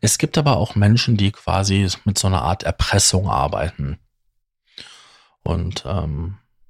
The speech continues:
ja gut, das könnte man sagen, das Beispiel mit dem Arztbesuch ist auch eine Erpressung.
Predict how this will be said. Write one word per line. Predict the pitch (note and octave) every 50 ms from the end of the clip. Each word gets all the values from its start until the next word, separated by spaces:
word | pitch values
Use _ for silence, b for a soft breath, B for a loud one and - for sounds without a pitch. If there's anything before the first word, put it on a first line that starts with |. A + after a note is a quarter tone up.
| _ _ _ _ _ _ _ _ _ _ _ _ _ _ _ _ _ _ _ _ _ _ _ -
ja | - G#2 F#2+
gut, | - - G2 -
das | - - -
könnte | - - A#2+ -
man | G#2+ G2 F#2 F#2
sagen, | F#2 F#2+ F#2 G2 G2
das | F2 - -
Beispiel | - - E2+ F#2 - - - - F#2+
mit | G2+ G#2 -
dem | - - -
Arztbesuch | - F2+ G2+ - - - - - - F2+ F#2+ E2 F2+ - -
ist | F2+ - -
auch | - G#2 G2+ -
eine | - -
Erpressung. | - - - - D2+ - - - - - E2+ F#2+ -